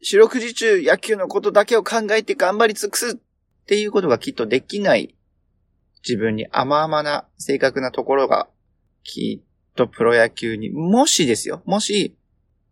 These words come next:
入ってたとしても、大成はしなかったんじゃないかなと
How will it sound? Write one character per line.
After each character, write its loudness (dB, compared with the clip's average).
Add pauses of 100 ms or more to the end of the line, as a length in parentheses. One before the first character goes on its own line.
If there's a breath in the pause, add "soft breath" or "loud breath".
入 2
っ -14
て -6
た -2
と -2
し -6
て -2
も、 0 (840)
大 -2
成 -2
は 2
し -6
な 0
か -2
っ -8
た -4
ん -8
じ -6
ゃ -4
な -2
い -10
か -6
な -6
と -10